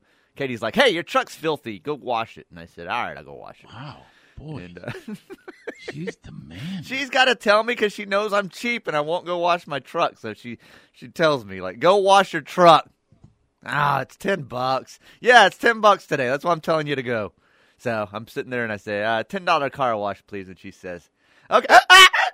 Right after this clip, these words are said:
Speaker 1: Uh, excuse me.
Speaker 2: Hmm.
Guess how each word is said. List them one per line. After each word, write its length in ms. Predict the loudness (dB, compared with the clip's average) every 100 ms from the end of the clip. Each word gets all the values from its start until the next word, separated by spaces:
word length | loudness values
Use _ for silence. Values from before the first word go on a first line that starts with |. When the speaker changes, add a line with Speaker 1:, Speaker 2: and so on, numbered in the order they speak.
| _ 6
Speaker 1:
Uh, 280 | 8 8 6 -10 -20 _ _ _ _ _
excuse 600 | _ -16 0 0 0 2 4
me. 200 | 4 2 _ _ _ _ _ _ _ _ _
Speaker 2:
Hmm. 120 | -20